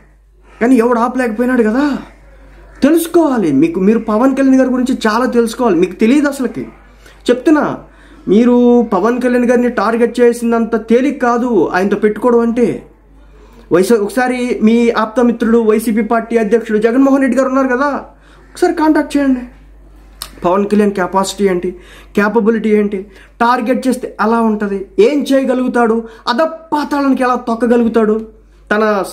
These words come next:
స-, సత్తా ఏంటి, స్టామినా ఏంటి కనుక్కోండి. మీకు సంబంధించినటువంటి ఫోటోలు వైరల్ అవుతున్నాయి కదా, ఒక పక్క స్టాలిన్, ఒక పక్క ఉదయనిధి స్టాలిన్, మరో పక్క జగన్మోహన్ రెడ్డి గారు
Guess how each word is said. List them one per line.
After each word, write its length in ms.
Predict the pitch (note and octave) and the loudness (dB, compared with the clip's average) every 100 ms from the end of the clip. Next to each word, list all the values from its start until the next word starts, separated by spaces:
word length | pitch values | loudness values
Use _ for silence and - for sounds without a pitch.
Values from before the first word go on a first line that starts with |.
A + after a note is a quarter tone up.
| - - _ - - | -14 -20 _ -10 -4
స-, 120 | A3+ | -2
సత్తా 400 | A#3+ B3+ - D4+ | -2 -4 -2 0
ఏంటి, 500 | B3+ A#3 A3 A3 G#3+ | 2 0 -2 -6 -8
స్టామినా 480 | - C4 C4 C#4 C4+ | -6 -2 0 0 0
ఏంటి 360 | B3 A3 A3+ - _ _ - | -2 -4 -8 -14 _ _ -6
కనుక్కోండి. 480 | D4+ C4 C#4 C4+ C4 - - - - - - - - - - - | -4 -2 -2 -4 -6 -18 -20 -20 -20 -20 -20 -20 -20 -20 -14 0
మీకు 220 | D3+ C3 | 0 0
సంబంధించినటువంటి 600 | - D#3 B3 C#4 C4 B3+ A3+ | 0 0 0 0 0 0 0
ఫోటోలు 500 | G#3+ C4 A#3+ G#3 F3+ | 0 2 2 2 2
వైరల్ 220 | A#3+ B3+ | 0 0
అవుతున్నాయి 340 | A3 F#3 D#3+ | -2 -2 -2
కదా, 120 | E3+ | -2
ఒక 280 | A#3 E3+ D#3+ | -2 -2 -4
పక్క 280 | F3 F3+ F#3 | -4 -4 -6
స్టాలిన్, 440 | - A3+ A3+ A#3 | -4 -2 0 0
ఒక 140 | G3+ F#3 | 0 -2
పక్క 220 | F3+ F3+ | -2 0
ఉదయనిధి 420 | F3 G#3 G#3+ G#3+ | 2 2 0 -2
స్టాలిన్, 300 | G#3+ G#3+ A3 | -2 -2 -2
మరో 160 | G3 F#3 | -2 -2
పక్క 200 | G#3 A#3+ | -2 -2
జగన్మోహన్ 480 | A#3 C4 C#4+ B3 G#3 | -2 0 0 0 0
రెడ్డి 160 | G3 | 0
గారు 360 | A3+ C4 D#3 | 0 0 -2